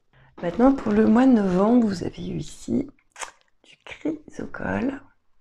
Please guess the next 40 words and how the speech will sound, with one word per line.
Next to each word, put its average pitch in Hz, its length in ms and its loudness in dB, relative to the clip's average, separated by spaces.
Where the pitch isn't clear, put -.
Voilà, - 160 -14
que - 80 -6
je - 60 -8
vous - 80 -8
montre - 380 -6
bien 107 260 -6
quand 104 120 -4
même, - 180 -4
qui - 180 -6
est - 20 -4
une - 100 -2
pierre 80 260 -4
que 170 100 -6
je - 80 -12
trouve - 180 -8
magnifique, 165 580 -2
on 170 80 0
dirait, 151 420 -2
euh, - 680 -8
à 135 60 -2
l'intérieur 160 320 -2
vue 147 120 -2
du 139 120 -4
ciel 143 400 -4
en - 40 -8
fait. - 400 -12
Quand 147 220 -8
on 170 100 2
la 147 160 2
regarde 143 400 0
comme 135 220 -6
ça, 170 340 0
vous 110 80 -16
voyez 175 300 6
qu'il - 80 -4
y 160 80 6
a 160 40 4
quand 156 220 -2
même 185 180 6
aussi 175 460 0